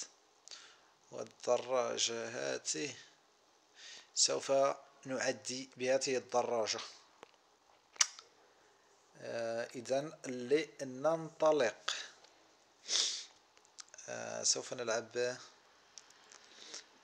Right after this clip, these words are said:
رقم سبعة، الليفل سبعة.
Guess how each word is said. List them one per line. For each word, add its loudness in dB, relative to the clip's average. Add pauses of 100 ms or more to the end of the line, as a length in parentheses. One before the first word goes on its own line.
(400)
رقم 0 (640)
سبعة، 4 (1500)
الليفل 2
سبعة. 2